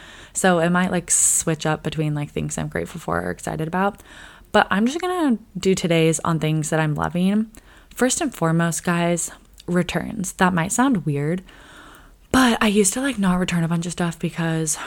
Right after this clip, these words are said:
returns were, like, such a pain and I didn't have a printer, and maybe I'm just, like, behind from the times.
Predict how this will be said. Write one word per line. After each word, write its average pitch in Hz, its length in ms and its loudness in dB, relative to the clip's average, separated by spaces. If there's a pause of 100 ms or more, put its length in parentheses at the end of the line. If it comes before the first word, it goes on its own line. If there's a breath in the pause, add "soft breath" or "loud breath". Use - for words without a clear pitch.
(120 loud breath)
returns 165 440 -2
were, 165 80 -2
like, 160 180 -4
such 151 240 -6
a - 20 -8
pain 151 340 -4
and 156 100 -2
I 165 40 -2
didn't 165 160 -2
have 160 140 -4
a 170 60 -4
printer, 156 720 -4
and 156 340 -2
maybe 156 300 -2
I'm 156 140 -2
just, 151 160 -8
like, 156 160 -8
behind 151 400 -4
from 160 100 -4
the 151 80 -4
times. 151 400 -6